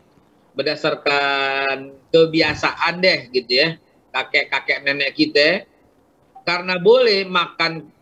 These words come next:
walaupun mampu, ya, karena ini sepertiga yang korban juga boleh, dan boleh juga orang kaya dapat bagiannya walau sedikit,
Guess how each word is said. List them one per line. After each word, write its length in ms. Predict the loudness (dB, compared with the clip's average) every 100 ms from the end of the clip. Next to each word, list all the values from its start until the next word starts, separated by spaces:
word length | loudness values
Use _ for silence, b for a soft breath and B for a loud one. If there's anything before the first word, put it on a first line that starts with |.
| 0
walaupun 960 | 2 4 2 0 4 2 2 -6 -14 -16
mampu, 880 | -2 0 0 -2 4 6 8 8 6 2 _ _
ya, 320 | -4 -4 -4 -8 _ _ _ _
karena 320 | -2 -2 0 0
ini 560 | 0 0 0 0 -6 _ _ _
sepertiga 720 | -6 -2 0 2 2 2 0 -4
yang 160 | -4
korban 320 | 0 2 2
juga 240 | 0 0 2
boleh, 560 | 4 4 2 0 -2
dan 240 | -4 -4 2
boleh 240 | 2 4
juga 480 | 0 0 -2 -4 -12 _ _ _ _ _ _
orang 440 | -2 2 2 0 -2
kaya 240 | -2 0 0
dapat 280 | -2 -2 0
bagiannya 480 | 0 2 0 0 -2
walau 240 | -2 -2
sedikit, 560 | -2 -4 0 0 0